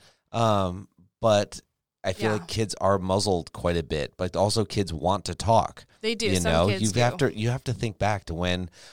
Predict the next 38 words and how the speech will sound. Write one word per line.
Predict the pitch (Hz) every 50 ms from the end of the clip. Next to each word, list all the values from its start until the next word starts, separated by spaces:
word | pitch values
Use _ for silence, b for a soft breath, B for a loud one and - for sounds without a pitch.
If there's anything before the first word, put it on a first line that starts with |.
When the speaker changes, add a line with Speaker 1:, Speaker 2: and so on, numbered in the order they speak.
| B B
Speaker 1:
when | 87 98 117 135
I | 131 127 135
was | 139 127 113 98
a | 92
kid, | - - 131 139 123 92 80 78 87 90 - _ _ _ _ _ _ _ _
you | - 92 95 90
know, | 87 87 92
what | 95 90 95 101
did | 98 110 101
I | 104 101
wanna | 92 87 95 98 92 87
do? | 80 - 98 117 117 101 90 87 87
You | 82 87
Speaker 2:
Yeah. | 87 90
Speaker 1:
know, | 85 95
I, | 98 90 92 90 -
I | - 92 98
was | 98 95 98 -
proud | - - - 117 131 131
of | 110 -
my | 92 82 78
parents. | - - 85 78 73 69 - -
I | 85
was | 87 85
proud | - - - 104 107 104
of | 104 98 92 B B B B B B B B B B _
both | - 107 107 - - -
my | 98 101
mom | 101 101 98 98 98
and | 104 104 104
my | 92 -
Speaker 2:
What | 226 247 262
Speaker 1:
dad. | 254 269 - 262
I | 262 -
mean, | 190 180
Speaker 2:
happened? | 226 180 165 170 165 160 -
Speaker 1:
<laughs> |
yeah. | 127 120 - - - 160